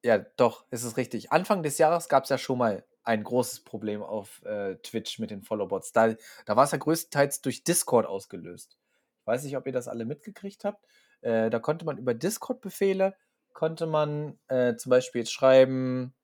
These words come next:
Example oder Big Example, äh, zehntausend. Und dadurch wurden dann zehntausend Bots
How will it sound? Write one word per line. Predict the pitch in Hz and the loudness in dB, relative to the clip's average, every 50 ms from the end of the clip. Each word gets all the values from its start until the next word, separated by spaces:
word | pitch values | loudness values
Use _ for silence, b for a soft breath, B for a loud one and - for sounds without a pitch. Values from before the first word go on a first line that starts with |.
| _ _ _ _ _ _ _ _ _ _ _ _ _ _ _ _ _ _ _ _ - - - | _ _ _ _ _ _ _ _ _ _ _ _ _ _ _ _ _ _ _ _ -20 -14 -12
Example | 120 113 - - - 196 226 220 226 226 226 226 240 247 - - _ _ _ _ _ _ _ _ _ | -12 -10 -2 2 2 2 4 4 4 6 6 4 4 0 -6 -16 _ _ _ _ _ _ _ _ _
oder | - 120 110 107 | -2 0 0 2
Big | - - - - | 2 2 2 0
Example, | 107 - - - 190 185 185 190 196 196 196 190 190 B B B B B B B _ | -2 -4 2 4 4 4 4 2 2 4 4 2 0 B B B B B B B _
äh, | - 143 139 139 139 139 139 135 - _ _ _ _ | 4 6 8 10 10 8 8 6 0 _ _ _ _
zehntausend. | - - 147 143 135 - 123 120 117 110 104 101 92 101 _ _ _ _ _ _ _ _ _ _ _ _ _ _ _ _ _ _ _ _ _ _ _ _ _ | 2 4 4 4 4 4 6 6 6 6 2 -2 -8 -14 _ _ _ _ _ _ _ _ _ _ _ _ _ _ _ _ _ _ _ _ _ _ _ _ _
Und | - 123 123 120 120 120 123 127 117 - - - - _ | 0 2 2 2 0 -2 -4 -6 -8 -12 -18 -20 -8 _
dadurch | - 131 156 190 220 214 - - | 4 4 6 6 2 -2 -2 -2
wurden | 160 170 180 170 165 | -2 -2 -2 0 -2
dann | 165 156 143 | -2 -2 -2
zehntausend | - - - 175 202 233 294 - 214 214 214 220 190 185 151 123 - | -4 -2 0 0 0 0 -2 -2 0 0 0 0 -2 -6 -8 0 4
Bots | - 170 240 262 - - - - - | 6 6 6 4 0 -8 -10 -12 -14